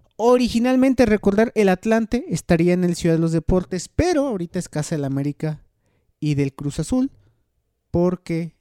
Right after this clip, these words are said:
eh, el Estadio Azteca está en remodelaciones por el Mundial de la fifa del próximo año. Entonces el Atlante se fue al Agustín Coruco Díaz y allá,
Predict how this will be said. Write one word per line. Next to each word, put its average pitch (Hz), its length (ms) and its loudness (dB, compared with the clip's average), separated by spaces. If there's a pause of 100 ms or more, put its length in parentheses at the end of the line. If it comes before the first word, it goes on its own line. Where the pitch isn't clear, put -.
(160)
eh, 139 840 0 (1040)
el 143 120 0
Estadio 143 300 -2
Azteca 147 320 -4
está - 280 -4
en 147 160 -6
remodelaciones 139 880 -2
por 131 360 -2
el 135 100 -6
Mundial 117 380 -4
de 123 80 -6
la 110 100 -4
fifa 113 280 -6
del 101 100 -8
próximo 98 440 -6
año. - 280 -20 (1120)
Entonces 208 360 0
el 226 100 2
Atlante 220 420 -2
se 175 120 0
fue 170 160 0
al 170 60 2
Agustín 156 380 -4
Coruco 151 320 -2
Díaz 151 260 -2
y 185 140 -4
allá, 208 500 0